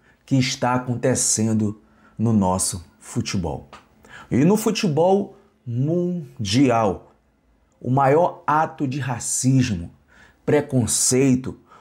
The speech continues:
com um jogador negro brasileiro.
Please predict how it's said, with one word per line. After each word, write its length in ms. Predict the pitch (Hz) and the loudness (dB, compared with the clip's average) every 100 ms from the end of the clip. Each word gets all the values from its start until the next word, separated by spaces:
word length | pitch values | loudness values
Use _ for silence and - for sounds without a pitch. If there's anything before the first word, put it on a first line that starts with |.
| _ | _
com 180 | - 139 | -4 -2
um 140 | 139 127 | 2 2
jogador 800 | 139 151 151 117 120 127 147 - _ _ _ _ _ _ _ _ _ _ _ _ | 4 2 2 2 2 0 -2 -12 _ _ _ _ _ _ _ _ _ _ _ _
negro 760 | 101 113 131 143 131 139 139 - - _ _ _ _ _ | 0 2 4 2 2 0 -2 -12 -20 _ _ _ _ _
brasileiro. 920 | - 82 123 123 104 113 98 92 85 | -14 -4 0 0 0 -2 -2 -4 -10